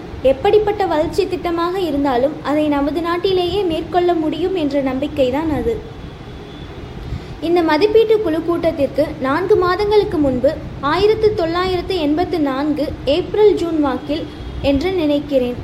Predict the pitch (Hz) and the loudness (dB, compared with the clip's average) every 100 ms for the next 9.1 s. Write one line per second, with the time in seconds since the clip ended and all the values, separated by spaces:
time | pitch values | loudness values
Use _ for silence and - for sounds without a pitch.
0 | - - - - - 330 415 427 427 415 | -12 -12 -14 -8 -2 2 4 4 4 2
1 | 370 370 349 359 320 311 370 330 320 320 | 0 -2 0 0 0 0 0 0 -2 -2
2 | 311 302 277 269 254 240 294 359 254 277 | 0 0 0 2 2 2 0 0 0 -2
3 | - - 294 370 440 381 349 339 330 320 | -4 0 2 2 2 2 0 0 -2 -2
4 | 302 302 269 254 254 240 285 - - 311 | -2 -2 -2 -2 0 0 -2 -4 -6 -2
5 | 330 415 427 427 359 302 359 370 370 330 | 0 2 4 2 2 0 0 0 0 -2
6 | 330 311 320 349 370 359 302 370 392 277 | -2 -2 0 0 0 -2 -2 -2 -2 -2
7 | 311 320 330 302 302 294 262 240 277 302 | -2 -2 0 0 0 2 0 0 0 0
8 | 320 269 247 311 339 330 320 311 269 - | 0 -2 -2 -4 -4 -2 -2 -2 -2 -2
9 | 254 | -4